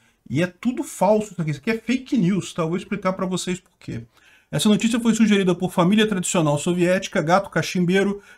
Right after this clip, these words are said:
Peter usa Adblock, vive de AdSense, Exu de Nove Dedos, S T F deu vinte e quatro horas pra eu sugerir essa notícia, Eduardo Lima e Moro Ancap. Obrigado ao pessoal que sugeriu a notícia, obrigado a você que tá assistindo o nosso vídeo, se você gosta do nosso conteúdo, por favor, deixe seu like, se inscreva aqui no canal, né?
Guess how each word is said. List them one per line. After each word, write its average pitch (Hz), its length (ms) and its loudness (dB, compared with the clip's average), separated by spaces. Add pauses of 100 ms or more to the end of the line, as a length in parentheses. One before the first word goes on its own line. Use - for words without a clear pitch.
Peter 220 340 6
usa 180 220 4
Adblock, 147 500 2
vive 160 260 2
de 139 120 0
AdSense, 190 640 -2
Exu 208 300 0
de 190 100 -2
Nove 180 240 2
Dedos, 175 440 0 (240)
S 214 300 0
T 196 60 0
F 202 260 2
deu 180 160 4
vinte 208 200 4
e - 40 -12
quatro 190 320 2
horas 160 240 2
pra 165 140 -2
eu 151 40 0
sugerir 147 380 0
essa 147 160 -2
notícia, 220 640 0 (180)
Eduardo 196 400 2
Lima 190 380 2
e 190 80 0
Moro 180 300 4
Ancap. 120 360 -4
Obrigado 170 380 2
ao 180 60 0
pessoal 175 280 -2
que 165 80 -10
sugeriu 160 360 0
a 170 40 0
notícia, 226 640 -2 (320)
obrigado 226 300 4
a 226 40 0
você 220 200 0
que 220 80 -4
tá 202 60 -4
assistindo 202 340 -2
o - 20 -2
nosso 196 220 -2
vídeo, 185 260 0
se - 60 -8
você 170 180 -4
gosta 185 260 -2
do 180 60 -4
nosso 180 180 -4
conteúdo, 175 440 -2
por 196 160 -6
favor, 170 360 -2 (360)
deixe 226 200 -2
seu 233 140 0
like, 208 240 0
se - 80 -6
inscreva 190 300 -2
aqui 175 120 -4
no 180 120 -2
canal, 117 400 -2
né? 214 200 0